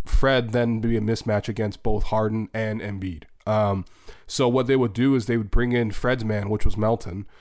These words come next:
They bring in Melton into the action, and then they would try to set that first ball screen for Harden so that Fred switched on to him. Now, one time that did happen, and the Sixers actually scored right off of that. But the next time down, the Raptors really made a great emphasis for Scottie to fight over that screen from Melton, who's not a very good screener 'cause, you know, he's a guard,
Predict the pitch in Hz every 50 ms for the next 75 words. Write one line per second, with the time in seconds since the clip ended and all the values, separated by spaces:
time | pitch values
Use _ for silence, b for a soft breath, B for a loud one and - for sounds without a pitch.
0 | b b b b 110 107 104 127 131 135 123 117 110 117 120 117 - 127 113 113
1 | 107 - 117 107 104 101 104 107 101 - - 110 101 101 - - 113 110 110 113
2 | 107 104 107 110 104 104 95 - 127 120 120 123 110 - - 127 110 - 113 110
3 | - - 131 135 127 - - 113 113 110 - - 117 110 104 - - 110 101 -
4 | 123 123 127 120 113 107 - 120 110 104 104 - - 110 107 104 - - - -
5 | - - 104 104 101 98 104 113 104 92 B B B B B B 127 120 113 110
6 | 117 135 175 175 - 175 156 143 135 123 113 135 135 123 113 113 113 113 - 127
7 | 117 110 104 104 - - 120 - - 117 101 110 104 - - 104 - - - 110
8 | 104 101 104 104 101 101 95 95 - 104 92 95 87 85 - - 113 123 113 127
9 | 139 135 - - 147 135 123 113 120 127 127 113 107 - B B B B B B
10 | B 113 117 117 123 120 - 123 110 120 117 117 113 117 - - 107 113 110 113
11 | 110 107 - - _ - - - 123 - 127 127 139 135 123 127 - 127 110 -
12 | 113 104 98 - - 113 104 - - - 120 120 117 110 113 107 - - 131 143
13 | 143 147 147 135 123 120 117 - - - 131 127 120 113 - - 104 107 104 -
14 | 110 123 127 127 - 123 107 98 147 180 180 - 226 233 220 151 139 135 123 117
15 | 113 - - - - 107 104 113 120 - 120 104 107 101 120 117 - 98 104 101
16 | 98 107 104 101 92 98 107 131